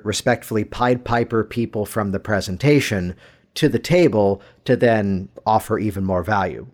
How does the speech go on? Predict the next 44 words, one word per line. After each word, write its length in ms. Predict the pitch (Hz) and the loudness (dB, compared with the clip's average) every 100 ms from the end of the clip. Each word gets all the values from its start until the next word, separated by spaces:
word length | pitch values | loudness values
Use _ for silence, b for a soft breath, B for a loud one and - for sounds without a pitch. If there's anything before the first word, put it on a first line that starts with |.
| _ | _
which 200 | 139 139 | 2 2
is 120 | 131 | 2
the 100 | 139 | 0
same 400 | 123 156 147 139 | 2 4 4 4
thing 220 | 127 139 127 | 2 2 2
I'm 100 | 117 | 0
talking 420 | 131 143 - 127 | 0 0 0 0
about 320 | 113 113 92 | 2 0 2
right 240 | 117 123 | 0 0
now 460 | 113 135 107 87 92 B B B B | 0 0 2 0 -2 B B B B
of 340 | 107 101 95 - 117 | 2 2 0 -2 2
online 580 | 117 117 107 101 98 | 2 4 2 0 -2
video 400 | 98 107 95 90 | -4 -4 -2 -2
content. 640 | 90 110 107 95 87 67 - b b - | -4 -2 -2 -4 -10 -14 -20 b b -2
Hop 260 | 139 143 | 0 2
up 120 | 147 | 2
on 120 | 135 120 | 2 2
the 80 | |
Facebook 520 | 110 131 127 - 131 117 | 2 4 4 0 -2 2
Live 400 | 120 131 147 120 | 2 4 2 0
on 120 | 98 | -2
a 60 | 90 | 0
regular 340 | 110 104 104 | 0 0 -2
basis, 720 | 92 127 135 - 170 165 - b | 2 2 2 0 0 0 -4 b
tell 260 | - 127 120 | 0 2 2
stories, 600 | - 139 143 160 165 - b b | 4 4 6 6 4 0 b b
share 340 | - - 120 | -6 0 0
research 680 | 98 120 151 - 180 185 - | 2 2 2 4 4 2 0
curated 500 | - 139 131 135 131 | -2 2 4 4 4
about 240 | 117 117 117 | 2 2 0
the 120 | 113 | 0
effectiveness 680 | - 135 123 139 123 127 - | 0 0 0 -2 0 0 0
of 140 | 117 | -4
hypnosis. 640 | 98 95 127 147 - 165 - | -6 -4 2 2 2 -2 -2
Scholar 440 | - 95 101 110 | -4 -2 -2 -2
dot 260 | 98 90 - | -4 -6 -4
google 300 | 110 98 98 | -6 -6 -4
dot 220 | 90 85 | -4 -4
com 320 | - 120 175 | -2 -2 0
is 140 | 160 92 | -4 -4
where 80 | |
you 80 | 95 | -8
can 140 | 98 98 | -8 -6
find 380 | 104 95 95 | -2 -2 -2